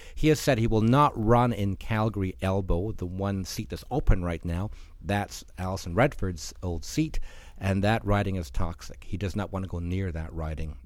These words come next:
then, 'cause all the, the memories of Alison Redford pop up. So he has to get a, a seat, and then, uh, he'll be swearing in a cabinet in about ten days, I was told. And the question now is how, again, this question that Miriam raised, how does he show he's actually something new, a new team,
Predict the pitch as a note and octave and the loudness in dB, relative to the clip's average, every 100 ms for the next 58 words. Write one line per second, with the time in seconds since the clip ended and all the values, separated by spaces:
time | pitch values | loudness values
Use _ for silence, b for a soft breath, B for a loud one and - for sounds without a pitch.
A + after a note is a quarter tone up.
0 | - F2 F2 - - - - - F#2 F2+ | -14 -8 -6 -6 -10 -10 -10 -4 -2 -2
1 | - - F2+ F#2 G2+ G2 F2+ E2+ F2+ F2 | -4 -8 -4 -2 -2 -2 -2 -4 -2 -2
2 | F2 F2 - F#2 G2 - F2 - E2 - | -2 -2 -4 -2 -2 -4 0 0 0 0
3 | D2 - b b b b b - C#3 B2+ | 0 -2 b b b b b 4 4 6
4 | A2 G#2+ G2 F#2 C3 B2 - A2 A2 A#2+ | 4 4 0 -2 0 -2 0 2 6 6
5 | B2+ A#2+ A#2+ A2 - A2+ B2+ B2+ B2 A#2+ | 6 4 4 4 4 4 6 6 6 4
6 | A2+ A2 F2+ F#2 - B2+ C3 A2+ F2+ - | 2 0 -4 0 2 2 0 -2 -4 -4
7 | F#2+ F#2 F2+ - A#2 A2 G2 G2+ G2+ - | -4 -2 -4 -2 -2 -2 -2 -2 -4 -6
8 | E2 D#2+ - F2+ D#2+ D#2 - b b b | -6 -6 2 4 4 -2 -6 b b b
9 | b F2 - G2 F#2 - F2 F2 E2+ E2 | b -4 2 2 2 0 -2 -2 -2 0
10 | - G#2 A2+ - - E2+ G2+ G#2 F2 D2+ | 0 0 -2 -4 -6 -4 0 2 0 -2
11 | F2+ - G2 G2 F#2 E2 F2 F#2+ G2 E2+ | -4 -4 -2 -2 -4 -6 -4 0 0 0
12 | E2 E2 - - A2+ A#2 A2 G#2 G#2+ - | -2 -4 -6 -2 2 2 2 0 0 -2
13 | G2 F#2 - G2+ G2 G2 - F2+ G2 F2+ | -4 -6 -4 -2 0 0 -2 -2 -4 -6
14 | - F2+ F#2+ F#2 F#2+ F2+ F#2+ G2 F2+ F#2+ | -6 -6 -6 -6 -6 -4 -2 -2 -2 -2
15 | G2 - - A2+ F2+ | -4 -4 -4 -4 -4